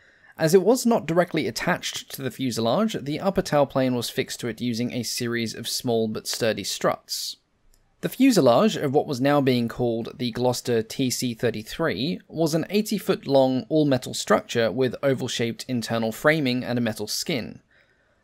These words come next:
The pilot, co-pilot and navigator enjoyed the luxury of a fully enclosed, soundproofed and heated cabin, which could not be said for all large aircraft designed at this time.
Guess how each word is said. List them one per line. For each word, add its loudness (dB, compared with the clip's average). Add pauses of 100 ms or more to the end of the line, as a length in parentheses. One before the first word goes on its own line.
The -2
pilot, 4 (120)
co-pilot 2
and -2
navigator 2
enjoyed 2
the 4
luxury 2
of 2
a 2
fully 2
enclosed, 0
soundproofed -2
and 0
heated -2
cabin, -2 (460)
which -2
could 4
not 4
be 0
said 0
for -8
all 2
large 4
aircraft 0
designed -2
at -8
this -8
time. -2